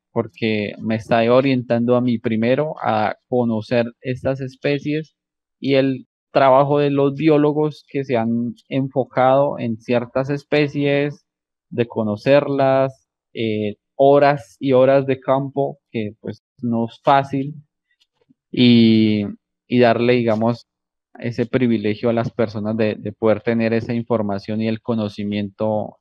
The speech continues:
de esos libros. Y, pues, uno, pues, tram-, también lo asocia, digamos, a lo que también he venido haciendo en el hecho de,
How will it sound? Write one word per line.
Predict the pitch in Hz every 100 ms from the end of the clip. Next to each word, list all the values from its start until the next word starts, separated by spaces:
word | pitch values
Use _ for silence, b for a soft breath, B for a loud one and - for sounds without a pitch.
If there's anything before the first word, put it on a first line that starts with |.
| -
de | 104
esos | 98 104
libros. | 107 113 107 101 - _ _ _ _ _ _ _ -
Y, | 151
pues, | 151 175 170
uno, | 185 170 165 170
pues, | 139 120 - _ 120
tram-, | 113 110 113 -
también | 120 120 127
lo | 139
asocia, | 143 151 135 151
digamos, | 131 120 131 -
a |
lo | 120 117
que | 123
también | - 110 113 117
he |
venido | 123 127 127 123
haciendo | 123 123 127 117 117 117 - _ _ _ _ _ -
en | 117
el | 113 107
hecho | 107 131 123
de, | 117 107 98